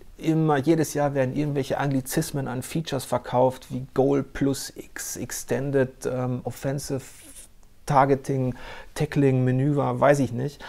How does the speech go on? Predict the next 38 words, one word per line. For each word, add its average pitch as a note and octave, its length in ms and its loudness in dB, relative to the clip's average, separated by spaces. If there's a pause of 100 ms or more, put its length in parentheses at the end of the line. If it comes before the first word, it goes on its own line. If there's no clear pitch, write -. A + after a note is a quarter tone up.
(240)
Und B2 140 0
dann D3 300 4
stehst - 320 0
du D3+ 40 0
da D3 280 4
und C#3 260 -4
das C#3 140 -2
sind, D3 240 -2
äh, D#3+ 220 -12 (100)
es - 240 -8
entpuppt C#3 400 -2
sich C3+ 180 -2
eigentlich C3+ 240 -2
immer, D3 200 -2
dass C#3 180 -4
es C3 100 -6
nur - 100 -4
Floskeln B2+ 540 0
sind, A2 260 0
ja, C3 220 -2 (340)
und B2+ 200 -4
dass B2+ 140 -2
es B2+ 140 -6
letztlich C3+ 560 -4 (840)
viel E3 360 2
weniger D3+ 340 4
Inhalte C3 500 4
gibt, C#3 300 0
viel D3+ 260 2
weniger C3+ 320 2
Veränderungen, D3+ 640 4
die C3+ 120 4
natürlich C3+ 500 0
auch B2+ 140 2
einen B2+ 80 -2
Vollpreis B2+ 720 2
rechtfertigen G#2 920 0
würden, G#2+ 360 2